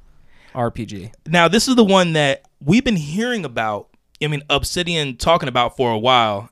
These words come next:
Speaker 2: And, I mean, it's only a, I mean, it's only a few minute trailer. I mean,
Speaker 1: No.
Speaker 2: obviously, there's
Speaker 1: I don't
Speaker 2: nothing
Speaker 1: even
Speaker 2: on it.
Speaker 1: I don't even know it's minutes. It might even only be, like, a minute.
Speaker 2: Yeah, it might only be a minute.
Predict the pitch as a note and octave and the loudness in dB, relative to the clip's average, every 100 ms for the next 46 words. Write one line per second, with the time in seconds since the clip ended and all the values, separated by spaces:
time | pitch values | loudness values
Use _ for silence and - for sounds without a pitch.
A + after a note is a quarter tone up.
0 | - C#3+ C#3 C3 B2+ B2 D3 D3+ D3+ G3+ | -6 -4 -2 -4 -6 -6 -2 -2 -2 -4
1 | G3+ F#3 D#3 D3 C#3+ C#3 C#3 C3 - D#3+ | -4 -4 -4 0 0 0 -2 -6 -10 -8
2 | F3 F#3+ D3+ E3 D3 B2 D3 C3+ D#3+ E3+ | -4 -4 -4 -6 -6 -4 -2 0 0 -2
3 | E3+ - C3 B2+ C#3 C#3 C3+ B2+ A#2 C3 | -8 -10 -8 -4 -4 -4 -4 -4 -2 -4
4 | A#2+ B2 A#2+ D3 D#3+ _ _ - A#2+ B2+ | -4 -4 -4 -4 -6 _ _ -20 -12 -10
5 | A2+ G#2+ - - A2 C#3 A2+ A#2 B2 A2 | -10 -12 -16 -18 -10 -10 -10 -10 -8 -8
6 | G#2+ G#2+ A2+ A2 A2 A2+ G#2 D3 - - | -8 -8 -8 -6 -8 -8 -6 -8 -8 -4
7 | C#3 C3+ C3+ C3 A#2+ A#2+ A#2+ B2 A#2 | -4 0 -2 -2 -4 -4 -4 -6 -8